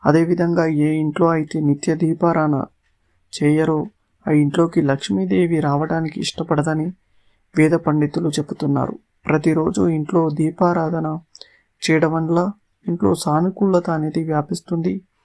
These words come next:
కుటుంబ సభ్యులకి చిరాకు పోయి ప్రశాంతత ఉంటుందని చెప్తున్నారు. అలాగే మీ ఇంట్లోకి ధనం, మనశ్శాంతి అన్నీ కూడా రావాలంటే మీ ఇంటి ప్రధాన గుమ్మం లక్ష్మీదేవికి నచ్చినట్లుగా ఉండాలని,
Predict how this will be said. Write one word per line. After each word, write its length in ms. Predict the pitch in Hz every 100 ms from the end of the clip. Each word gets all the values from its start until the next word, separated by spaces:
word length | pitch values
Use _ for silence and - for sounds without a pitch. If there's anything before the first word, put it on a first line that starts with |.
| _ _ _ -
కుటుంబ 320 | 165 180 175
సభ్యులకి 640 | 165 175 160 165 156 151 170
చిరాకు 500 | 151 - 160 160 160
పోయి 280 | 170 160 165
ప్రశాంతత 680 | - 143 147 175 175 156 160
ఉంటుందని 540 | 160 147 151 151 151
చెప్తున్నారు. 640 | 147 - - 160 147 147 175 _ _ _ _ _ _ -
అలాగే 320 | 160 160 185
మీ 160 | 175 156
ఇంట్లోకి 560 | 151 151 190 180 - 175 147 - _ _ _ _ _ _ _ - 185
ధనం, 420 | 156 147 160 170
మనశ్శాంతి 640 | 147 147 - 175 170 175
అన్నీ 280 | 143 143 175
కూడా 360 | 202 185 175 165
రావాలంటే 600 | 147 139 151 156 151 165 180 _ _ _ _ _ _
మీ 120 | 175 160
ఇంటి 200 | 156 185
ప్రధాన 440 | - 151 160 180
గుమ్మం 420 | 170 170 156 151 147 - 208 - 185
లక్ష్మీదేవికి 760 | 147 - 175 170 165 165 165
నచ్చినట్లుగా 720 | 160 143 190 156 147 160 160
ఉండాలని, 600 | 156 151 147 160 151 156